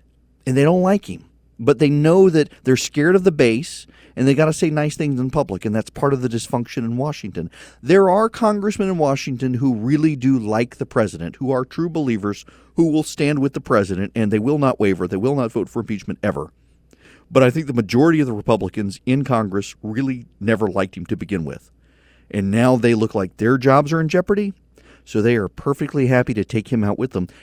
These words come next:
if the opportunity were to arise. But the thing that would have to happen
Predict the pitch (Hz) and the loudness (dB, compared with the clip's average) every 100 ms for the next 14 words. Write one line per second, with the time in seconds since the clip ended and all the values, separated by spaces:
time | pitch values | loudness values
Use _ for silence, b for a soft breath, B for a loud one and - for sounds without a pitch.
0 | b 120 - 123 120 117 123 127 123 117 | b -2 -2 2 2 2 -2 -2 0 0
1 | 120 123 139 127 92 - 110 - 101 113 | 2 2 2 0 -2 -2 -2 -2 -4 -2
2 | 135 151 156 151 151 151 156 160 165 113 | 0 2 0 0 0 0 0 -2 -2 -4
3 | 113 | -6